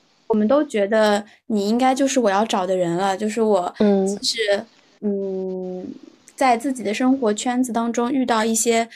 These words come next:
Speaker 1: 看似喜欢的人，但是在长久的未来规划当中，肯定还是会优先考虑，嗯，彼此。
Speaker 2: 嗯。
Speaker 1: 在这一点上，我觉得是我们有这么一个，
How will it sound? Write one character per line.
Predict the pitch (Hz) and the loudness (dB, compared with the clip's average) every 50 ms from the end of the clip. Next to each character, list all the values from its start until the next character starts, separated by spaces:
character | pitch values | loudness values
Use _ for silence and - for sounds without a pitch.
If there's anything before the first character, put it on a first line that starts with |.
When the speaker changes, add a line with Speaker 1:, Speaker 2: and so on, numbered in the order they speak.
| - - _ | -20 -20 _
Speaker 1:
看 | - - 285 269 | -4 -2 0 0
似 | 269 269 | 0 -2
喜 | 254 - 220 | -4 -2 -2
欢 | 208 208 220 220 226 | -2 -2 0 0 0
的 | 240 233 | 0 0
人， | 233 220 202 196 190 202 | 0 0 -2 -2 -4 -2
但 | 214 226 233 | -2 -2 -2
是 | 226 233 233 | -2 -4 -4
在 | 220 233 220 220 220 | -2 -2 -2 -2 -2
长 | - - 208 202 233 | -4 -4 -2 -2 0
久 | 254 311 254 185 | 2 2 0 0
的 | 208 208 - - - | 0 -4 -4 -2 -2
未 | 254 240 | -2 -2
来 | 226 214 | -2 -2
规 | 214 - 262 | -2 0 -2
划 | 277 269 311 247 | 0 0 -2 -2
当 | - 226 233 240 240 | -2 -4 -4 -4 -2
中， | - 262 254 262 285 277 - - - - - _ _ _ - | 0 0 0 0 0 -2 -8 -16 -20 -20 -20 _ _ _ -12
肯 | - - 220 208 | -8 -4 -4 -2
定 | 214 240 240 240 | -2 -4 -4 -6
还 | 233 226 202 202 | -6 -8 -8 -8
是 | 202 208 - 247 240 240 | -8 -8 -6 -4 -2 -2
会 | 240 240 262 240 233 226 214 214 220 - _ _ _ _ _ | -2 -2 -2 -2 -2 -4 -4 -6 -8 -12 _ _ _ _ _
优 | - 285 294 | 0 2 2
先 | 302 294 320 311 320 | 2 2 2 2 2
考 | 330 - 226 190 | 2 0 -2 -4
虑， | 190 214 220 214 208 202 220 220 _ _ _ _ _ _ _ _ _ _ _ | -2 -2 0 0 -2 -2 -4 -10 _ _ _ _ _ _ _ _ _ _ _
嗯， | - 202 196 190 185 180 175 175 175 | -6 -6 -6 -6 -6 -6 -8 -8 -6
彼 | - - 202 | -4 -4 -4
此。 | 240 247 - - 208 - - _ _ _ _ _ _ _ _ _ _ _ - | -4 -4 -8 -12 -12 -14 -14 _ _ _ _ _ _ _ _ _ _ _ 0
Speaker 2:
嗯。 | - 220 214 208 196 196 190 185 185 190 202 214 - _ _ _ _ - | 2 4 4 4 4 4 4 2 2 0 -2 -6 -10 _ _ _ _ -4
Speaker 1:
在 | - 277 269 | -2 0 0
这 | 262 - 320 320 | 0 0 0 0
一 | 285 | 0
点 | 262 254 214 208 202 | 0 -2 -4 -6 -6
上， | 208 254 240 233 220 220 220 220 - | -4 -4 -4 -4 -4 -4 -6 -8 -8
我 | - 220 | -8 -8
觉 | 208 214 208 | -6 -4 -4
得 | 202 208 | -4 -4
是 | 214 - 247 | -2 -2 -2
我 | 233 214 | -2 -2
们 | 196 190 190 196 196 202 214 208 _ _ _ _ _ _ _ _ _ _ _ - | -4 -6 -8 -8 -8 -10 -10 -12 _ _ _ _ _ _ _ _ _ _ _ -2
有 | 247 214 185 | 0 0 0
这 | - 247 | 2 2
么 | 247 240 226 | 0 2 2
一 | 220 226 | 0 0
个， | 226 233 254 247 247 240 240 | 0 0 0 2 2 0 -2